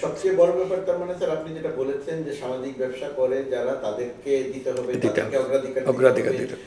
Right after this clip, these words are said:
Speaker 1: তাদের সঙ্গে বড় ইনস্টিটিউশন, তারা যদি পার্টনারশিপে যায়, তাহলে তারা অগ্রাধিকার পাবে।
Speaker 2: হ্যাঁ।
Speaker 1: এই যে কথাটা বলেছিলেন প্যারিস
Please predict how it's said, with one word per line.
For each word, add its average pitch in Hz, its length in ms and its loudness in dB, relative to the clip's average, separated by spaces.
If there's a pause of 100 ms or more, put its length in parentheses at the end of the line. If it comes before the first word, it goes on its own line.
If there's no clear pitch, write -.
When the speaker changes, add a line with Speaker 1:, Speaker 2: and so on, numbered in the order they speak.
(180)
Speaker 1:
তাদের 117 300 0 (160)
সঙ্গে 131 400 -2
বড় 123 180 4
ইনস্টিটিউশন, 127 760 -4
তারা 120 140 0
যদি 127 280 -4
পার্টনারশিপে 131 540 -4
যায়, 127 160 2
তাহলে 131 400 -2
তারা 135 120 4
অগ্রাধিকার 127 500 0
পাবে। 131 180 -2 (180)
Speaker 2:
হ্যাঁ। 127 200 -2
Speaker 1:
এই 147 180 -4
যে 170 140 -2
কথাটা 170 280 0
বলেছিলেন 165 500 -6 (160)
প্যারিস 135 280 4